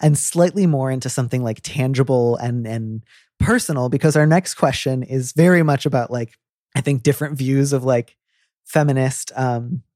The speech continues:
ways of looking at, uh, heterosexualities, but that has, like, a very specific actual husband. There's a real husband in this one.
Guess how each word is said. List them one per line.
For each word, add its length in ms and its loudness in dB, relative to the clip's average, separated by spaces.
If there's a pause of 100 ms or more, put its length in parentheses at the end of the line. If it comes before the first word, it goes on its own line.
(140)
ways 340 2
of 140 -2
looking 400 0
at, 600 -8
uh, 300 -8
heterosexualities, 1300 0 (460)
but 180 2
that 120 2
has, 300 0
like, 260 -4 (200)
a 80 -2
very 380 2
specific 800 -4 (160)
actual 500 0
husband. 480 -2
There's 140 -4
a 40 -2
real 240 4
husband 380 0
in 80 -10
this 180 -12
one. 240 -10